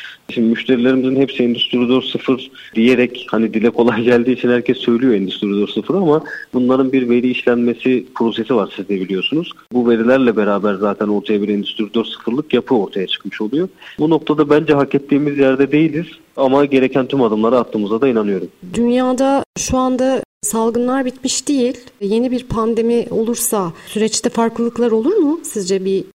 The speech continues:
Speaker 2: değişim söz konusu olur mu? Yani daha hazırlıklı olmak adına neler olabilir sizce?
Speaker 1: Yani şöyle diyebiliriz.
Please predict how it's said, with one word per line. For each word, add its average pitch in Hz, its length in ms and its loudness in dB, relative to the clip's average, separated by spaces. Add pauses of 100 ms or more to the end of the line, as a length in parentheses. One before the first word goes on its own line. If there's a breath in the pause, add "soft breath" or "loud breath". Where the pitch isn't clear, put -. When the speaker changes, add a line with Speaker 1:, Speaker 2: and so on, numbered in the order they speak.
(120)
Speaker 2:
değişim 196 380 0 (300)
söz 202 220 -6
konusu 202 300 -4
olur 208 200 -2
mu? 247 340 -2
Yani 180 220 -2
daha 202 220 0
hazırlıklı 196 460 -2
olmak 196 440 -2
adına 185 400 -4 (360 loud breath)
neler 208 560 -2
olabilir 175 400 -2
sizce? 190 540 -6 (400)
Speaker 1:
Yani 160 280 4
şöyle 185 440 2
diyebiliriz. 185 500 2